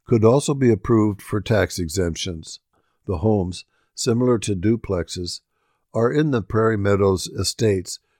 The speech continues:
behind Home Depot on Hammond Avenue and are located in the city limits urban revitalization area. Joe Robson Rentals, L L C, is requesting the fourteen units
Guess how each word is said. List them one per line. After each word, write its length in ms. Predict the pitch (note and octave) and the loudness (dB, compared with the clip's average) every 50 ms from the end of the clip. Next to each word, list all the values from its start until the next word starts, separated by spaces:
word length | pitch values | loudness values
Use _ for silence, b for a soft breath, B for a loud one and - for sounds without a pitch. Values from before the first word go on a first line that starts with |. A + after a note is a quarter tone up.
| _ _ _ | _ _ _
behind 600 | - A2 G#2+ G#2+ A2 A2+ A2 G#2+ G#2+ G2+ G2 - - _ _ _ _ _ _ | -2 0 2 2 2 2 2 2 0 0 -4 -8 -12 _ _ _ _ _ _
Home 280 | - A#2 B2+ C3 B2+ A2 | 0 2 2 2 2 0
Depot 560 | G#2 A2 A2 G2+ - G2+ F#2 F2+ F#2 G2 G2 _ _ _ - | 0 0 0 0 0 0 0 0 0 -4 -8 _ _ _ -8
on 220 | - G2 G2 F#2+ | -4 -4 -2 -2
Hammond 400 | F#2 A2 A2 A2 G#2+ G2+ F#2 E2 | -2 0 0 0 0 0 0 0
Avenue 580 | G#2 G2+ G#2+ A2 G2 G2 F2 E2+ E2 D#2 F2 E2+ _ _ _ _ _ _ _ _ _ _ _ _ _ - | 2 2 2 2 2 0 -2 -2 -2 -4 -4 -8 _ _ _ _ _ _ _ _ _ _ _ _ _ 0
and 180 | B2+ C#3+ C#3+ | 0 2 4
are 180 | C3 B2+ C3+ C3+ | 4 4 4 4
located 600 | A#2+ G#2+ G#2+ G2+ - A2+ G#2+ G#2 F#2+ G#2+ G2+ F#2 | 4 2 2 0 2 0 0 2 2 0 -2 -2
in 200 | - - G2+ G2 | -4 -4 -2 -2
the 120 | G2 F#2+ | -2 -2
city 380 | F2+ - - A2+ A2+ A2 A2+ A2 | -4 -4 -4 -2 0 2 2 2
limits 480 | G2+ G2+ G2+ G2+ G2 G2+ G2 - - - | 2 2 2 2 0 -2 -4 -4 -8 -6
urban 380 | - A2 G#2 G2+ F#2+ G2+ F#2+ F#2+ | -4 -2 -2 2 2 2 0 0
revitalization 1000 | F#2 F#2+ F#2 E2+ G2+ G2 G2 F#2 G2 G2 F#2 - A#2 A#2 B2 A#2 - G2+ F2 - G2+ | 0 -2 -2 0 0 0 0 0 0 -2 0 0 0 -2 -2 -2 -4 -6 -8 -8 -8
area. 460 | F2 E2+ E2+ D#2 D#2 D2+ C#2+ D2 - - _ _ _ _ _ _ _ _ | -8 -6 -6 -6 -8 -10 -10 -12 -16 -18 _ _ _ _ _ _ _ _
Joe 400 | - A2 G#2+ G#2+ G#2+ G#2 G#2+ - A#2+ | -2 2 4 6 6 4 2 0 -2
Robson 560 | G2+ G2+ G2+ G#2+ G2+ G2+ - - A2+ G2 F#2+ | -2 0 0 0 0 -2 -6 -6 -6 -4 -2
Rentals, 520 | G2+ A2 A2+ A2 - A#2 G2 G2 G2 - - | -2 -2 -2 -2 -2 -2 -2 -2 -4 -4 -4
L 200 | - G#2+ G2+ G2 | -2 0 2 2
L 160 | G2 G2 G2 F#2+ | 2 0 0 -2
C, 420 | - - G2 F#2+ F#2 F#2+ F#2+ - _ _ _ _ _ _ _ - | -4 -4 -6 -6 -6 -6 -8 -12 _ _ _ _ _ _ _ -4
is 320 | - A2+ A2+ G2+ - - - | -2 0 0 0 -2 -6 -2
requesting 680 | A#2 A#2 A2+ - - B2+ C#3 C3+ - - C#3 B2+ B2 | -2 -2 -2 0 0 0 0 0 -2 -4 -4 -4 -2
the 100 | A2+ G#2 | -4 -4
fourteen 520 | - - C3 C#3 C3+ - - B2+ B2+ B2 | -4 -2 -4 -4 -4 -2 -4 -2 0 0
units 500 | A#2 A2 G#2+ G2+ F#2+ G2 G2 G2 - - | 0 0 0 0 0 -2 -4 -4 -8 -14